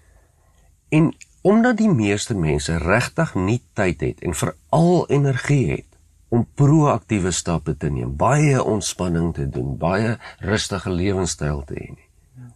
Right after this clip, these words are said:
Omdat dit vir die meeste mense nie regtig beskore is nie, gaan ons dan die tweede beste alternatief om mee te begin. En ons vra gewoonlik vir 'n psigiater om baie mooi hierna te kyk en mens kan dit onder kontrole bring of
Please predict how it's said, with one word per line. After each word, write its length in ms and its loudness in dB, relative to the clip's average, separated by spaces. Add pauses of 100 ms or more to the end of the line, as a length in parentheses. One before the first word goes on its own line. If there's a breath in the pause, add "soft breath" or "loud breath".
Omdat 300 4
dit 160 0 (460)
vir 160 -4
die 80 0
meeste 360 0
mense 260 0
nie 180 -2
regtig 340 -4
beskore 640 -4
is 180 -12
nie, 120 -20 (520 soft breath)
gaan 200 2
ons 120 2
dan 140 0
die 140 -2
tweede 280 0
beste 320 -2
alternatief 680 -4
om 160 2
mee 180 2
te 100 -4
begin. 360 -4 (1080 soft breath)
En 180 0
ons 140 -2
vra 180 0
gewoonlik 380 -2
vir 120 -4
'n 40 -2
psigiater 760 -2 (260 loud breath)
om 140 0
baie 200 2
mooi 240 0
hierna 260 -2
te 160 -6
kyk 260 -6
en 140 -4
mens 160 -4
kan 180 -4
dit 220 -4 (280 soft breath)
onder 260 2
kontrole 540 2
bring 240 -2
of 180 -2